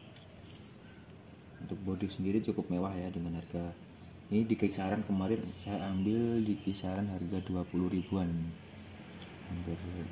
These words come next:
sama dengan tegak-tegak yang lain ya. Masih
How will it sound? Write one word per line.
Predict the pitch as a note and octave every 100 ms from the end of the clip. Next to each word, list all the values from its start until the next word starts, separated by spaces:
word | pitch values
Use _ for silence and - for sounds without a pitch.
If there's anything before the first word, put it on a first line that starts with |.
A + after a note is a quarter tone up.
| -
sama | F#2 G2+ F#2
dengan | F2 E2
tegak-tegak | F2 E2+ E2+ F2 F2
yang | E2 E2+
lain | E2+ F2+
ya. | E2 D#2+ - - - - - - - - - - - - - - E2+
Masih | E2 E2